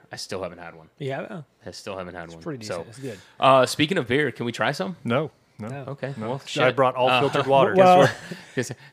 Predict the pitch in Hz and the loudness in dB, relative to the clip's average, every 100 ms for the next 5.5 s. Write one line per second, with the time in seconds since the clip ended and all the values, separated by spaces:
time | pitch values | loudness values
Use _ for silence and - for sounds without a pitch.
0 | - - 208 180 147 262 240 - 190 175 | -18 -8 -2 -2 0 -2 -2 -2 -2 2
1 | 208 180 185 170 143 131 175 196 160 165 | 2 4 4 4 0 -2 0 2 0 -6
2 | 143 165 160 160 143 131 - - 135 127 | -4 -4 -4 -4 -6 -6 -10 -10 -6 -6
3 | 117 120 123 127 123 120 131 151 123 143 | -6 -8 -10 -10 -10 -10 -6 -6 -6 -8
4 | 131 120 127 139 117 117 135 117 110 110 | -8 -8 -6 -6 -6 -4 -2 -2 -6 -10
5 | 104 123 123 107 113 | -12 -10 -10 -12 -20